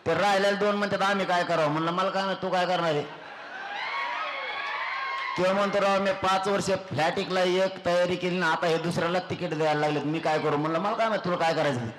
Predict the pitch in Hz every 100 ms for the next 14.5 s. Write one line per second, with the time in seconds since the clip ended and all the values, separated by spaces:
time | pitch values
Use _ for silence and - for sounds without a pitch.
0 | - - - 160 175 180 185 202 254 233
1 | 226 220 214 208 214 190 190 190 202 196
2 | 196 185 185 185 - 190 196 175 175 156
3 | 139 127 104 - - - - - - 1077
4 | - - - - - - - - - -
5 | - - - - - - - - - -
6 | 494 - - - - - - - - -
7 | - - - - - - 110 143 185 202
8 | 233 214 220 214 226 226 233 233 240 226
9 | 226 247 240 240 233 220 127 - - -
10 | - - - - - - - - - 208
11 | 185 180 160 190 208 226 208 196 120 -
12 | - - - - - - 170 185 208 196
13 | 165 240 226 202 196 190 175 170 170 170
14 | 196 202 170 139